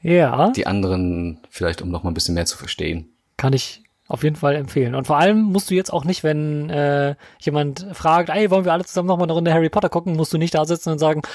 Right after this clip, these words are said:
Speaker 1: "Äh, ja, aber ich hab die anderen Teile ja nicht gesehen, also
Speaker 2: Genau.
Speaker 1: das ist nicht." Aber mal im Ernst, wie kommt der siebte Teil denn so bei dir weg, auch im Vergleich zu den anderen sechs?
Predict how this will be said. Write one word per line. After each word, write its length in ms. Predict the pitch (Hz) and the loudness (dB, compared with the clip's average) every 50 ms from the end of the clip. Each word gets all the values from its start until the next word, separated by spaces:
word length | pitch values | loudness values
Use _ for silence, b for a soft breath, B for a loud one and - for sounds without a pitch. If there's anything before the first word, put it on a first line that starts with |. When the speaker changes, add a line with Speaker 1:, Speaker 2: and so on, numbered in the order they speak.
| B B B B - | B B B B 2
Speaker 1:
"Äh, 180 | 151 147 151 | 4 4 6
ja, 140 | 147 143 139 | 6 4 4
aber 100 | 143 135 | 2 2
ich 100 | 127 - | 0 0
hab 80 | 151 139 | -2 0
die 100 | 147 147 | 0 0
anderen 200 | 151 160 156 135 | 0 0 0 0
Teile 220 | 120 135 135 131 | 0 -2 0 2
ja 120 | 135 131 131 | 0 0 0
nicht 160 | 131 127 - | 0 -2 -2
gesehen, 340 | - 127 117 139 135 139 143 | -4 -2 2 2 2 2 2
also 440 | 151 143 139 131 143 143 139 143 135 131 - _ _ _ _ - | 2 -2 0 0 0 2 2 2 0 -2 -8 _ _ _ _ -4
Speaker 2:
Genau. 180 | 175 175 127 | -2 0 0
Speaker 1:
das 120 | 87 123 - - | -2 -4 -8 -14
ist 140 | 135 - - | -20 -12 -10
nicht." 200 | 143 131 - _ B B B B B B B B B B B B B B B B B _ _ _ _ _ _ - - - | -10 -12 -12 _ B B B B B B B B B B B B B B B B B _ _ _ _ _ _ -14 -6 -4
Aber 160 | 156 143 156 | 0 0 2
mal 280 | 151 160 160 160 160 | 4 6 6 6 4
im 120 | 156 151 151 | 2 2 0
Ernst, 200 | 151 160 151 131 | 0 0 2 0
wie 60 | 151 | 0
kommt 240 | - - 185 202 - | 2 2 0 0 2
der 80 | 180 160 | 0 0
siebte 240 | 147 180 - - 180 | 0 0 -2 -2 -2
Teil 220 | - 170 165 156 | 2 2 4 4
denn 200 | 151 156 156 156 151 | 4 2 2 2 2
so 240 | 151 156 147 139 139 | 2 2 2 2 0
bei 160 | 139 151 147 | 0 0 2
dir 180 | 143 147 147 131 | 4 2 2 2
weg, 280 | 151 160 - - - - - | 2 -2 -2 -6 -10 -4 -4
auch 140 | 143 131 | -2 0
im 100 | 147 143 | 0 -2
Vergleich 260 | - 143 135 143 147 - | 0 0 2 2 2 2
zu 100 | - 156 | 2 0
den 140 | 139 135 147 | 0 0 -4
anderen 420 | 147 135 147 143 131 127 127 123 123 | -2 0 2 2 2 2 0 -2 -4
sechs? 380 | 127 127 - - - - - | -4 -6 -6 -6 -8 -8 -10